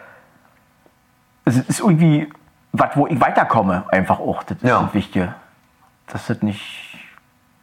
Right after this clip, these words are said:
Speaker 1: dass ich da nicht stehen bleibe. Das hat mich, also ich meine, hast du mal, äh, quasi richtig gearbeitet, in Anführungsstrichen?
Speaker 2: Uh,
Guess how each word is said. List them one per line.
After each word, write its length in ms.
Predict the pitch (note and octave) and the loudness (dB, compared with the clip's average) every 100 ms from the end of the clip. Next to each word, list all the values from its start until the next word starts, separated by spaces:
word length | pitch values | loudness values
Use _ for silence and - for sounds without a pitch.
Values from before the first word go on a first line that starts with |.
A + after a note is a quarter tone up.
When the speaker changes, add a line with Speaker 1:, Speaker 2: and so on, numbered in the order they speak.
| - | -4
Speaker 1:
dass 140 | G#2 | -2
ich 60 | G2+ | 0
da 100 | A2+ | 0
nicht 140 | A2+ | 2
stehen 220 | - D#3 A2 | 2 2 4
bleibe. 340 | F#2 F2+ F2 - _ _ _ _ _ _ _ _ _ _ _ - | 0 0 -6 -12 _ _ _ _ _ _ _ _ _ _ _ -10
Das 120 | - | -8
hat 100 | - | -6
mich, 120 | E2 | -6
also 140 | - E2 | -6 -6
ich 100 | - | -6
meine, 240 | D#2+ D2+ - _ - | -8 -10 -16 _ -4
hast 160 | F#3+ C#3+ | 0 2
du 40 | |
mal, 540 | C3+ D3+ D3 B2+ C#3 | 4 4 4 4 2
äh, 40 | C#3 | 2
quasi 380 | - F#2+ G2+ - | 2 2 2 0
richtig 400 | G#2+ B2 - C#3 | 2 2 2 2
gearbeitet, 500 | - D3+ E3 E3 E3 | 4 4 4 2 0
in 60 | D3 | 0
Anführungsstrichen? 760 | D#3 D#3 D#3 E3 E3+ E3+ G3 - - - - - - - - - _ _ - | 2 2 2 2 0 0 -4 -6 -20 -20 -20 -20 -20 -20 -20 -20 _ _ 2
Speaker 2:
Uh, 380 | B2+ E3+ G2+ | 4 6 2